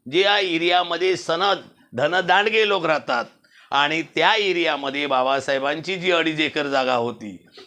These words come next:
त्या जागेवरती आनंदराज आंबेडकरनी तिथल्या लोकांना पुनर्स्थापित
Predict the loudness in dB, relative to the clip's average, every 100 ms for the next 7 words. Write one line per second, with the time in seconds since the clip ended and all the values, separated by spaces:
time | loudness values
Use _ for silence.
0 | -4 0 2 2 0 0 0 0 -2 -4
1 | -10 -8 -8 -10 -14 -18 -6 -2 -2 -4
2 | -2 -2 -2 -4 -4 -6 -6 -6 -4 -6
3 | -8 -12 -16 -4 0 2 0 -4 -2 -2
4 | -2 -4 -4 -8 _ _ _ _ _ -8
5 | -4 0 0 2 0 0 -4